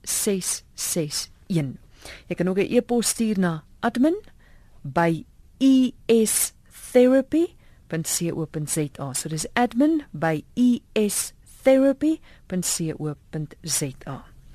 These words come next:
Aanvaar mense soos hulle is. Ek dink dit gaan soveel probleme oplos vir later jare. Ek dink dit gaan so groot verskil maak as jy net na iemand kyk, hom waardeer vir wie hy is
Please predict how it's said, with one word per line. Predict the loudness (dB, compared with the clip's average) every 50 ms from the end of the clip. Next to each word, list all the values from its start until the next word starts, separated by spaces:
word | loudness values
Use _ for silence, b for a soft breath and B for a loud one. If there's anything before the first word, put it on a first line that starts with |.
| B B B B B B B B B B B B B B B -20 -20 -16 -4 0
Aanvaar | 2 2 2 2 -2 -8 -4 -2 0 0 2 4 4 4 4 4 4
mense | 4 2 2 2 0 -2 -2 -4 -6 -6 -8
soos | -6 -6 -6 -6 -6
hulle | -6 -6 -8 -8 -10 -12 -14
is. | -12 -12 -12 -12
Ek | -12 -8 -2
dink | 0 0 0 0 0
dit | -4 -6
gaan | -6 -4 -2 0 0 0 0 -2
soveel | -4 -8 -10 -10 -10 -4 0 4 4 4 4 2 2 0 0 0 0
probleme | -2 -4 -6 -4 -4 -4 -2 -2 -2 -2
oplos | -4 -6 -8 -6 -4 -4 -4 -4 -4 -6
vir | -8 -6
later | -4 -4 -4 -4 -6 -6 -6
jare. | -4 -4 -4 -4 -4 -4 -4
Ek | -6 -6 -6 -6
dink | -4 -4
dit | -4 -4 -2
gaan | -2 -2 0
so | 0 -2 -2 -2
groot | -2 -2 0 0 0 0 -2
verskil | -4 -8 -6 -6 -8 -6 -2 0 2 4 4
maak | 4 2 2 0 -4 -6
as | -6 -4
jy | -2 -2
net | -2 -2 -2
na | -4 -6
iemand | -4 -2 -2 -2 -2 -2 -4 -8 -14 -4
kyk, | 0 0 2 2 0 -2 -8 b b b b b b b b
hom | -4 -4 -2
waardeer | 0 0 -2 -2 -4 -2 0 2 2 2 0 -2
vir | -4 -6 -6 -6 -6 -6 -4 -2
wie | -2 2 2 2
hy | 2 2 0 -2
is | -4 -4 -4 -4 -4